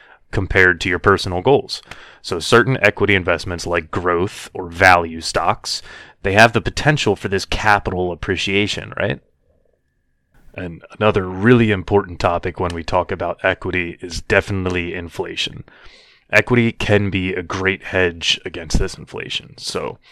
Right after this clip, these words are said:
you may already know that the value of the dollar can decrease over time. That's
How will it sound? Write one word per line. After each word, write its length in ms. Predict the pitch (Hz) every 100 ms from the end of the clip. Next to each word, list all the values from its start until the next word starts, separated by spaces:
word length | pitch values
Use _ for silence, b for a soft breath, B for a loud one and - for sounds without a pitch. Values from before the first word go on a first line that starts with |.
| b
you 120 | 104
may 200 | 101 117
already 180 | 147 120
know 220 | 104 101
that 140 | 92 -
the 60 |
value 380 | 85 101 90 87
of 100 | 85
the 80 | 87
dollar 400 | 82 85 85 85
can 220 | 80 90
decrease 460 | 85 - 92 85 -
over 180 | 80 82
time. 440 | 101 85 92 123 _ _
That's 340 | - - -